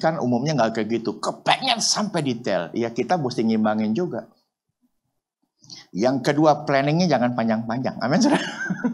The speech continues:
<laughs> Perempuan ini senang nabung, senang ngumpulin duit. Kenapa? Karena planningnya panjang. Ya, tapi Alkitab sudah kasih tahu. Kesusahan sehari, itu perempuan atau laki ya, beda ya.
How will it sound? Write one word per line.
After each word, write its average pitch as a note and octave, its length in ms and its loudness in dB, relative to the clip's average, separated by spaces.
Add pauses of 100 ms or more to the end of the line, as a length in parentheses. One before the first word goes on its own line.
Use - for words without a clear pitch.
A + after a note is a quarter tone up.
(2000)
<laughs> D3 180 2
Perempuan D3+ 360 4
ini D3+ 80 0
senang C#3+ 260 0
nabung, C3 480 2
senang A#2+ 240 0
ngumpulin A#2+ 400 0
duit. A#2+ 160 2
Kenapa? D3+ 320 0
Karena C#3 220 -2
planningnya B2 420 0
panjang. F2 640 -4
Ya, F2+ 160 -4
tapi D3 240 -2
Alkitab D3 320 2
sudah A#2 220 0
kasih C#3+ 180 0
tahu. G2+ 240 2
Kesusahan E3+ 540 4
sehari, D#3+ 320 4 (2500)
itu A2+ 80 -4
perempuan B2+ 480 2
atau A#2 240 2
laki A2 400 4
ya, A2+ 80 2
beda B2+ 320 2
ya. G#2 160 2